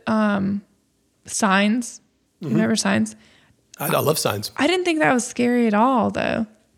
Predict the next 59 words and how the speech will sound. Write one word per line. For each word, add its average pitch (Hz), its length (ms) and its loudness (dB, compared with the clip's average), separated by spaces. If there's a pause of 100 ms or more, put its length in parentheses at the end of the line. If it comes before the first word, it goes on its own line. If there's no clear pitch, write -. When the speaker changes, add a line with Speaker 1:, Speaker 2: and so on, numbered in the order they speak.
Speaker 1:
I 240 80 4
don't 262 200 4
understand. 247 460 2
Like, 220 140 0
I 233 60 2
know 233 160 4
a 233 40 2
lot 214 180 2
of 214 60 -4
people 208 300 0
did 196 220 -2
think 226 180 0
it 247 40 -2
was 233 120 -4
scary, 233 300 0
maybe 202 340 0
because 196 260 -4
aliens, 202 380 0
and 202 80 -2
there's, 202 240 -2
like, 190 260 -2 (360)
<laughs> - 360 -20
there's, 240 280 2
like, 254 200 2
that 208 260 0
frame 196 300 0
of 196 140 0
the 196 80 -2
alien 196 480 0
walking 196 380 -2
in. 190 320 0 (380)
Speaker 2:
Yeah, 143 120 4
a 120 40 4
lot 127 160 4
of 127 40 -2
people 123 240 0
really 107 200 0
freaked 110 180 -6
out 120 140 0
by 107 120 -2
that. - 360 -4
Speaker 1:
I 247 100 2
don't 262 160 4
understand 233 480 2
why, 220 220 2
though, 220 360 0 (120)
'cause - 140 -6
I 226 120 4
don't 247 240 0 (120)
remember 208 420 0
being 196 400 0
afraid 202 280 -4
of 196 60 0
that 185 140 0
movie, 190 180 0
and 185 100 0
I 190 60 -2
watched 190 460 -4
it - 260 -4